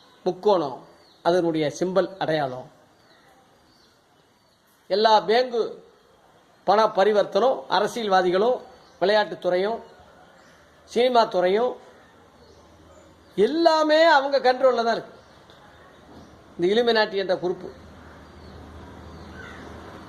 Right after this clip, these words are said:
அங்க இருந்தா அந்தி கிறிஸ்து வரப்போறான். யூத, அந்த பதிமூணு யூதர்கள் இருந்த ஒருத்தன் அந்தி கிறிஸ்துவா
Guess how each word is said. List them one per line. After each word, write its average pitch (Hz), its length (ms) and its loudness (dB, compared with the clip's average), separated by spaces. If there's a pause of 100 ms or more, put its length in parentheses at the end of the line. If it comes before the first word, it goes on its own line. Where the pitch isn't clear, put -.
(320)
அங்க 247 240 2
இருந்தா 254 260 2
அந்தி 262 240 -2
கிறிஸ்து 254 240 -6
வரப்போறான். 220 500 0 (1200)
யூத, 196 580 2 (100)
அந்த 180 160 2
பதிமூணு 202 600 2
யூதர்கள் 220 300 0
இருந்த 240 300 0
ஒருத்தன் 233 420 0 (280)
அந்தி 269 240 -2
கிறிஸ்துவா 247 500 0